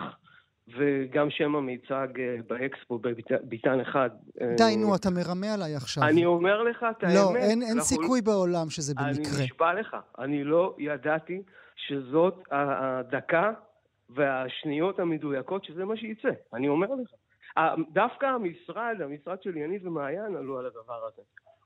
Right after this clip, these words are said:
Speaker 1: כן.
Speaker 2: פנטסטי, פשוט
Speaker 1: כן.
Speaker 2: פנטסטי. אתם הייתם
Speaker 1: תודה.
Speaker 2: בדרך? ממש הייתם בדרך, אבי?
Speaker 1: לא בדיוק, היו אזעקות פה בתל אביב בשש וחצי, והבנתי שלא תהיה מסיבה.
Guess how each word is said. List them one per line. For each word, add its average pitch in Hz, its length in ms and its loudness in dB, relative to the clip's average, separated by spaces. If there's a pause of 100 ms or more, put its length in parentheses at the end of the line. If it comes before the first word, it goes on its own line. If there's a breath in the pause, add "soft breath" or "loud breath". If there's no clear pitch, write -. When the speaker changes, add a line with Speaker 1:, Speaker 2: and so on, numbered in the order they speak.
(760)
Speaker 1:
כן. 170 100 2
Speaker 2:
פנטסטי, 156 520 -6 (140)
פשוט 185 300 -2
Speaker 1:
כן. - 40 -8
Speaker 2:
פנטסטי. 160 540 0 (280 loud breath)
אתם 214 220 2
הייתם 254 280 2
Speaker 1:
תודה. 185 220 4
Speaker 2:
בדרך? 202 420 2
ממש 175 420 0
הייתם 240 360 0
בדרך, 165 540 -2
אבי? 277 240 -4 (560)
Speaker 1:
לא - 240 6
בדיוק, 165 640 -2
היו 165 340 0
אזעקות 170 400 -6
פה 170 80 -10
בתל 139 300 -6
אביב 135 340 -2 (160)
בשש 123 720 -2
וחצי, 160 440 -6 (640 soft breath)
והבנתי 170 520 2
שלא 160 280 4
תהיה 165 220 4
מסיבה. 147 420 -2